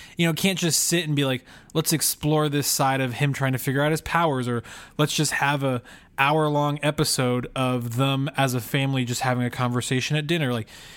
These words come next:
you can't just have any one section of those. And so instead of, you know, there's all these different sections, and I kept wanting to be like, "Oh, no, just give me a little bit more of that," and then it would cut away to something else. Or I think that's one of the, my, at least for me, my biggest issues with the movie was that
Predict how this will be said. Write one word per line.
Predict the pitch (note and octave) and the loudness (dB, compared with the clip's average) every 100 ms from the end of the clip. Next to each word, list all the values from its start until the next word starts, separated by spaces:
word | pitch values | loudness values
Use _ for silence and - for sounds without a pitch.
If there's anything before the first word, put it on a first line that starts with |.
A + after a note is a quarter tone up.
| - | -6
you | D#3+ D#3+ | -2 2
can't | G3 F3 | 2 0
just | D#3 C#3+ | 0 0
have | E3+ D#3 | 2 2
any | D3+ D3 C3+ | 0 0 0
one | B2+ C#3 C3+ B2 - | 0 0 0 -2 -2
section | - G3+ - E3 | 0 0 0 0
of | C#3 | 0
those. | C3+ C3 | 0 0
And | B2+ | -2
so | B2 D3 | 0 0
instead | C3 - E3 | 0 0 0
of, | D3 | -2
you | D#3+ | -2
know, | C3 B2 - - - | -4 -4 -10 -14 -2
there's | E3+ | 0
all | F3+ G#3+ | 2 2
these | G#3+ | 2
different | G#3 F#3+ D#3+ | 0 0 0
sections, | - D#3 - C#3 | 0 0 0 0
and | C#3 C#3 - | 0 -4 -6
I | D3+ | -4
kept | - F#3+ | -2 0
wanting | F3+ F3 | 0 2
to | |
be | D#3+ | 0
like, | C3 - | -2 -4
"Oh, | G#3+ | -2
no, | A3 G#3+ | 0 -2
just | G3 F3+ | -2 -2
give | A3+ | 0
me | |
a | G#3+ | 0
little | G#3+ A3+ | 0 0
bit | A3 | 0
more | G#3 G3+ G3 | 0 0 0
of | |
that," | F3+ F3 E3 | 2 0 0
and | E3 D#3 | 0 0
then | |
it | D#3+ | 2
would | C#3+ | -2
cut | - E3 | 0 0
away | D3+ C#3 | 2 0
to | |
something | - C#3 C#3 C#3 | -2 -2 -2 -2
else. | C3+ B2+ | -2 -4
Or | B2+ B2 - - - - - - - _ - | -4 -4 -8 -14 -14 -20 -20 -20 -20 _ 0
I | |
think | F3+ F#3 | 2 2
that's | E3+ E3+ | 0 0
one | F3 | 0
of | |
the, | D#3+ | 0
my, | D3+ D#3 | 0 0
at | D#3 | 2
least | D3 - | 0 -2
for | - | -2
me, | C#3+ D3 C3 | 0 2 0
my | C3+ C#3+ | 0 0
biggest | C#3+ C3 B2+ | 0 0 0
issues | C3+ A#2+ C3 B2 | -2 -2 -2 -2
with | B2+ | -2
the | B2 | 0
movie | D3 G3 D#3 | 0 2 2
was | C3 C3 A#2 | 0 -2 0
that | B2+ B2 A#2+ | 0 -2 -4